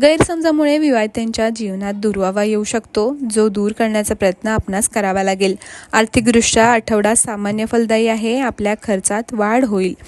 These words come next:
आपण जर कमिशन घेऊन काम करत असाल, तर या आठवड्यात आपणास मोठा लाभ होण्याची संभावना आहे. व्यापाऱ्यांसाठी आठवडा चांगला आहे, परंतु तब्येतीची काळजी घ्यावी लागेल. पाहुयात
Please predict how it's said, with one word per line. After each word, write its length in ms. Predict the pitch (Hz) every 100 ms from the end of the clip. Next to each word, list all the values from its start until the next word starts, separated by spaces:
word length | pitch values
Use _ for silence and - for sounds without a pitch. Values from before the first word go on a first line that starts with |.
| - - -
आपण 260 | 247 302
जर 240 | 285 294 302
कमिशन 440 | - 226 220 262 262
घेऊन 260 | 254 262
काम 260 | 262 214 202
करत 260 | 202 226 233
असाल, 280 | 233 233 247
तर 100 | 254
या 120 | 233
आठवड्यात 480 | 202 196 208 196 220
आपणास 380 | 202 - 196 214
मोठा 400 | 226 190 - 240
लाभ 280 | 254 196 196
होण्याची 420 | 214 208 202 262
संभावना 500 | 269 208 190 190 196
आहे. 260 | 196 208 196 - - - -
व्यापाऱ्यांसाठी 720 | 226 208 208 220 226 214 220
आठवडा 420 | 214 208 202 202
चांगला 460 | 220 220 190 190 208
आहे, 260 | 226 254 349 - - -
परंतु 440 | 220 220 285 226 180 -
तब्येतीची 680 | 202 190 208 208 202 - 208
काळजी 480 | 233 208 185 185 302
घ्यावी 320 | 269 214 196
लागेल. 360 | 185 185 185 170 - - _ - _ _ - - _ _ _ _ _ -
पाहुयात 340 | 254 269 214